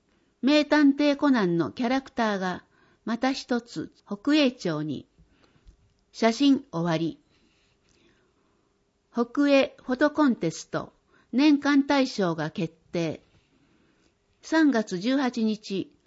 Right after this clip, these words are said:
北栄町の魅力を写真で伝える北栄フォトコンテスト二千二十五の審査結果が発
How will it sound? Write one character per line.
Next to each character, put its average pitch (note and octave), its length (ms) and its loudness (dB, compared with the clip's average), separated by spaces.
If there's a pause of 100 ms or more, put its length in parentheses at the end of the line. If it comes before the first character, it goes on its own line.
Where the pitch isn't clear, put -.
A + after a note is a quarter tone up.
(120)
北 A#3 300 -2
栄 D#4 160 4
町 G#3+ 240 2
の F3+ 120 2
魅 E3+ 120 -2
力 G3+ 400 -2
を E3 140 -6 (300)
写 C4 220 -2
真 D4 300 2
で C#4+ 140 0
伝 B3 360 -2
え A#3 60 0
る A#3 200 -4
北 A#3+ 380 -4
栄 C#4 140 2
フ B3 100 -8
ォ C4+ 60 -6
ト D4+ 160 0
コ D4+ 160 0
ン B3 80 2
テ G3 140 -2
ス - 180 -14
ト F3 180 -4
二 C#4 140 0
千 B3 300 0
二 C4+ 140 2
十 A3 220 -2
五 G#3+ 160 0
の F#3+ 240 -4
審 D4 240 4
査 D4 160 0
結 D4+ 280 -2
果 E3+ 120 -8
が E3+ 80 -4
発 G3+ 220 -6